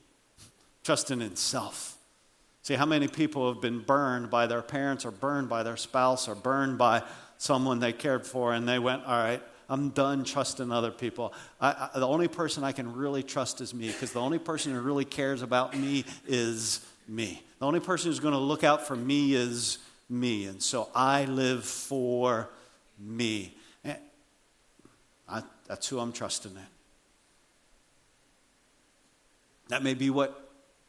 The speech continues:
you're living for, yourself. Others are trusting in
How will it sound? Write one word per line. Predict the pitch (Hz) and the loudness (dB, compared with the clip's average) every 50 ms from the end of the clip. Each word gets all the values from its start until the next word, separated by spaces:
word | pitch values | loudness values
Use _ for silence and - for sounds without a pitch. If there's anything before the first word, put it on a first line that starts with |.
| _ _ _ _ _ _ | _ _ _ _ _ _
you're | 139 143 135 | -2 0 0
living | 123 117 101 107 101 | 0 -2 -2 -4 -10
for, | 92 - 101 92 - - - _ _ _ _ _ _ | -12 -12 -14 -16 -20 -20 -20 _ _ _ _ _ _
yourself. | 120 107 - - 123 110 107 - - - - - - _ _ _ _ _ _ _ _ _ _ _ _ _ _ _ _ - - - _ _ - | -8 -6 -4 -4 -4 -6 -6 -8 -12 -16 -16 -18 -20 _ _ _ _ _ _ _ _ _ _ _ _ _ _ _ _ -20 -20 -20 _ _ 6
Others | 160 156 160 160 143 147 | 6 8 8 8 6 4
are | 151 135 | 4 2
trusting | - - 185 165 - - - 170 147 147 | 4 4 4 4 4 4 2 2 4 6
in | 143 139 139 139 139 139 135 | 6 6 6 4 4 2 0